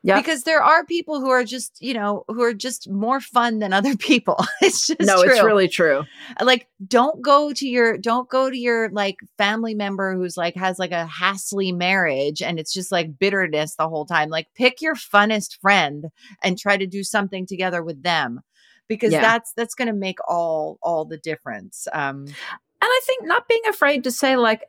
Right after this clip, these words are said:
Speaker 1: "Hey, I'm alone this Christmas."
Speaker 2: Yes.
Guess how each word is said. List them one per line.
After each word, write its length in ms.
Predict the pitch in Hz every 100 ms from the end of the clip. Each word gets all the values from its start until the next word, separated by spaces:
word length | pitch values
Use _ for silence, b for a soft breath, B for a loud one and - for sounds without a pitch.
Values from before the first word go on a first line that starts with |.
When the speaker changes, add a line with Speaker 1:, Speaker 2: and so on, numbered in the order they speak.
| -
Speaker 1:
"Hey, 340 | 294 254 175 - -
I'm 220 | 214 262
alone 480 | 269 254 262 277 196
this 200 | 127 -
Christmas." 680 | - 117 - 80 - - -
Speaker 2:
Yes. 540 | 180 180 160 - -